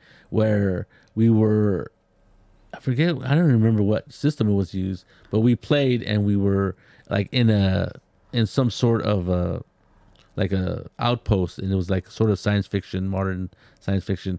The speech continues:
and, and I don't remember what, what exactly was happening, but at one point,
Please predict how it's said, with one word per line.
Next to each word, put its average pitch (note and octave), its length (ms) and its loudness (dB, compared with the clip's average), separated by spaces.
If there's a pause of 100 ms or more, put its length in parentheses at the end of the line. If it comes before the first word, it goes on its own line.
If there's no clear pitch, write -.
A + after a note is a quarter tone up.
(460)
and, G#2 600 0 (1300)
and B2+ 480 2 (640)
I C#3 100 0
don't F3 160 0
remember E3 260 2
what, C#3+ 240 2
what C3 120 2
exactly B2+ 360 0
was G#2+ 120 0
happening, C3 440 0
but G#2 240 0 (220)
at G#2+ 140 -2
one B2+ 180 0
point, C3+ 480 -2